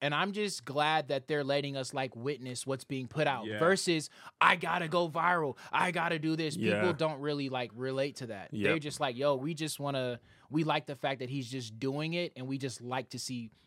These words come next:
Speaker 1: what he's doing, what he's presenting." And even in the audition room, uh,
Speaker 2: Yep.
Speaker 1: Bryan Cranston had said this. You probably saw it too. It was
Speaker 2: Mm.
Speaker 1: after he won all those awards for Breaking Bad. He was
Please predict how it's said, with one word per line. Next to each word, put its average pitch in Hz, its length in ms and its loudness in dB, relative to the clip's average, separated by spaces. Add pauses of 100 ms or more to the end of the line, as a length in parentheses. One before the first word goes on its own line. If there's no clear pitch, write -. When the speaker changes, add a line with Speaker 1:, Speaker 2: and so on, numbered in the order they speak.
(120)
Speaker 1:
what 135 180 2
he's 131 200 -4
doing, 117 360 -8
what 135 100 -4
he's 131 120 -6
presenting." 127 420 -6
And 135 80 -2
even 202 180 0
in 220 120 0
the 214 100 2
audition 196 500 0
room, 123 340 -4
uh, 110 60 2
Speaker 2:
Yep. 113 140 4
Speaker 1:
Bryan 185 300 2
Cranston 185 580 -4 (880)
had 147 240 0
said 156 180 2
this. 151 160 -2
You 226 80 -2
probably 147 280 2
saw 151 200 2
it 131 80 0
too. 196 260 2
It 151 40 0
was 135 120 -2
Speaker 2:
Mm. 117 60 0
Speaker 1:
after 185 480 2 (220)
he 180 80 0
won 180 160 2
all 175 100 4
those 165 160 -2
awards 160 300 2
for 151 100 -6
Breaking 151 340 -2
Bad. 135 260 2
He 120 60 2
was 110 60 0